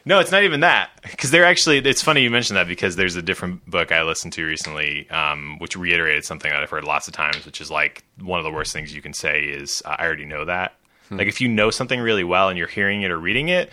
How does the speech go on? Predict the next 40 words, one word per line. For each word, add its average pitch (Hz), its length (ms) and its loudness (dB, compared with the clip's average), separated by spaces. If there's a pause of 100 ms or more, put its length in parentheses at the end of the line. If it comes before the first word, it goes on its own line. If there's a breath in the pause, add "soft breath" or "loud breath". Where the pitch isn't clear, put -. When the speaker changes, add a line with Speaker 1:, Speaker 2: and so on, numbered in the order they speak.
(200 loud breath)
Speaker 1:
you 120 60 -6
should 120 160 -2
just 107 140 -6
be 104 80 0
kinda 95 240 0
like, 90 260 2
"Yeah, 135 220 4
that 78 140 -2
makes 80 200 -6
a 80 40 -6
lot 76 100 -4
of 76 60 -8
sense," 85 280 -4
and 82 120 -12
moving 78 240 -12
through 82 240 -8
it, 73 160 -6
but 90 80 -6
not 82 200 0
going 82 200 -4
like, 85 140 -4
Speaker 2:
Mm. 92 80 -6
Speaker 1:
"Ah, 117 140 4
I 110 40 4
already 92 180 2
know 80 200 -2
that." 78 200 -4
'Cause 101 100 -8
if 104 80 -6
you 135 120 0
already, 98 260 0
if - 140 -10
you, 139 80 0
like, 123 180 2
were 92 140 -6 (120)
in 113 160 0
it 95 140 2
and 85 160 -6
doing 95 300 -2
it, 147 260 -2